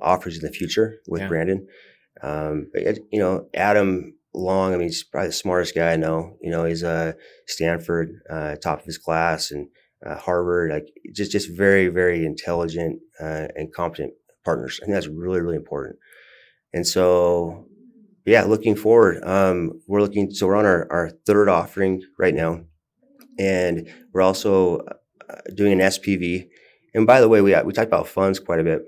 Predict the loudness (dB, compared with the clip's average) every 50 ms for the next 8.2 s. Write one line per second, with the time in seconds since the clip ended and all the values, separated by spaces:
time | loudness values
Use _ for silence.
0 | -16 _ _ _ -2 0 2 2 2 2 0 0 0 0 0 0 -2 -4 -2 -2
1 | 0 2 2 0 0 -2 -6 -8 -8 -4 -4 -2 -2 -4 -4 -4 -4 -4 -4 -6
2 | -6 -6 -6 -6 -4 -6 -6 -4 -6 -4 -6 -6 -6 -6 -8 -12 -14 _ _ _
3 | -6 -6 -6 -6 -6 -8 -6 -4 -4 -4 -4 -4 -6 -6 -6 -4 -4 -6 -6 -6
4 | -10 -20 -20 -20 _ _ _ _ -10 -4 -2 0 2 4 4 4 2 2 0 2
5 | 2 4 4 4 6 6 6 6 6 4 4 2 0 -2 -4 -2 0 2 2 2
6 | 0 -2 -2 0 2 2 2 0 0 -2 -2 -2 0 -2 -2 -4 -4 -2 -2 -2
7 | -2 -2 -6 -8 -8 -2 -2 -2 -2 -2 -8 -8 -8 -6 -4 -2 -2 -2 -2 -2
8 | -4 -6 -10 -12